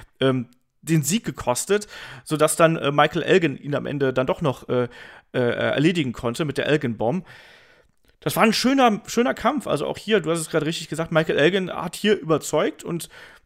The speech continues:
wir wissen, dass Michael Elgin sich in letzter Zeit nicht unbedingt ja, äh, den besten Ruf erarbeitet hat, gerade als, äh, Privatperson. Aber hier muss man das ganz klar voneinander trennen. Der Kampf war in Ordnung.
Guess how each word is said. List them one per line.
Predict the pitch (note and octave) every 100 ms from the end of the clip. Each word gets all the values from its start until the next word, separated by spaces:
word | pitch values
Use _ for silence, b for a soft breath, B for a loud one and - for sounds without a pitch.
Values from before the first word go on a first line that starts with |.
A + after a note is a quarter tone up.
| _ -
wir | D#3
wissen, | E3+ - G#3
dass | F#3+ F3+
Michael | F3+ E3+ C3
Elgin | E3+ F3
sich | E3 F3+
in | D#3+
letzter | D#3 F3 D#3
Zeit | - - - D#3 E3+
nicht | F#3 -
unbedingt | D#3+ E3 E3 D#3+ D3
ja, | C#3 C3
äh, | - C3
den | C3 C3+
besten | G3+ -
Ruf | D#3 F#3+
erarbeitet | - B2+ B2+ B2 - -
hat, | -
gerade | - C3+ D#3+
als, | C3 C3 -
äh, | B2+ B2
Privatperson. | - D3 C#3 - - A2 A#2 C#3+
Aber | B2+ B2+
hier | - D#3+ G#3 G3+ - _
muss | - D#3 E3+
man | E3
das | D3+
ganz | D#3 -
klar | F3
voneinander | E3 D#3 D3 A#2+
trennen. | - F3+ A#3
Der | D#3
Kampf | - F#3+ -
war | C#3+ B2+
in |
Ordnung. | B2 D#3+ G#3 A3 G#3